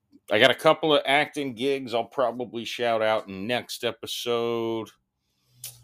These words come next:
Um, Facebook tells me that Women Want Everything is close to coming out on Amazon Prime. You'll know when I know, folks.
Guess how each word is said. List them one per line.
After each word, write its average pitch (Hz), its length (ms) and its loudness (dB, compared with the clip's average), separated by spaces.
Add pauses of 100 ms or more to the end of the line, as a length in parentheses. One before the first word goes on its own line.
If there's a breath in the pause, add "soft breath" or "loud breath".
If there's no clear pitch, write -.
(180 loud breath)
Um, 92 1000 0 (120)
Facebook 147 460 -2
tells 135 320 -2
me 147 100 -6
that 92 120 -6
Women 120 300 -6
Want 117 200 -4
Everything 113 380 -6
is 95 140 -12
close 117 480 -8
to - 100 -20
coming 95 280 -12
out 92 140 -8
on 90 140 -10
Amazon 87 460 -12
Prime. 101 520 -4 (380)
You'll 82 220 -8
know 90 200 -2
when 98 140 -2
I 107 160 0
know, 80 180 -4
folks. - 480 -8